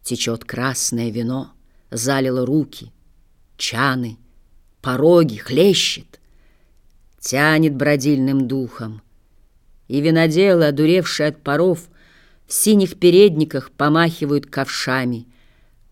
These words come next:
Пора, пора на коней сажаться. Жара свалила. Пора. В руке у меня миндалик.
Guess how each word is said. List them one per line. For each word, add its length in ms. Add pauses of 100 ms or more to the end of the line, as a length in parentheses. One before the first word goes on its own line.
Пора, 520
пора 480
на 100
коней 400
сажаться. 880 (760)
Жара 560
свалила. 680 (1500)
Пора. 500 (1120)
В 80
руке 260
у 60
меня 280
миндалик. 640